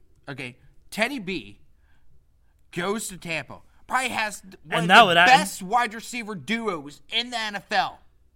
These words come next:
Speaker 1: Also has a tight end in O J Howard. They have a very suitable offensive line. Their defense is not too far away.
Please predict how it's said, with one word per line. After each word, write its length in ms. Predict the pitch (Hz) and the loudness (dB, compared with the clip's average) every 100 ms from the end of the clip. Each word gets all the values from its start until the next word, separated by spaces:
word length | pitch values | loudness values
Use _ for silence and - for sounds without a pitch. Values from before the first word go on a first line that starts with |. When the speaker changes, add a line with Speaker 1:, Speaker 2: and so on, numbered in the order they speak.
| _ _ _ _ _ - _ _ _ - | _ _ _ _ _ -20 _ _ _ -2
Speaker 1:
Also 520 | 254 370 - 302 294 | 2 2 4 0 0
has 440 | - 269 294 262 - | 2 2 2 -2 -6
a 140 | 202 | -8
tight 380 | 170 202 262 247 | 0 4 4 2
end 320 | 240 139 - _ _ - | -8 -10 -14 _ _ -8
in 160 | 208 208 | -8 -6
O 180 | 214 247 | -6 -6
J 240 | 208 240 | -4 -4
Howard. 440 | 190 185 196 113 95 _ _ - _ - 156 - | 0 2 2 -2 -18 _ _ -20 _ -20 -20 -6
They 200 | 247 277 | -4 -4
have 320 | 240 262 226 - | -4 -4 -6 -8
a 280 | 233 226 - | -8 -10 -14
very 640 | 127 123 269 330 320 247 180 | -16 -8 -6 -4 -4 -6 -10
suitable 680 | - - 311 269 156 131 - | -8 -2 0 0 -4 -8 4
offensive 580 | 220 226 240 214 202 170 | 6 6 2 -6 -6 -4
line. 360 | 180 120 107 - _ - - - | -4 -4 -12 -20 _ -20 -20 -4
Their 200 | 208 247 | -2 -2
defense 680 | 170 339 415 - 285 214 | -4 -6 -6 -6 -6 -6
is 160 | 240 214 | -10 -6
not 320 | 220 285 311 | -2 -2 -2
too 160 | 302 285 | -4 -4
far 360 | - 277 269 | 4 6 6
away. 480 | 240 262 254 120 113 | 2 -2 -4 -6 -14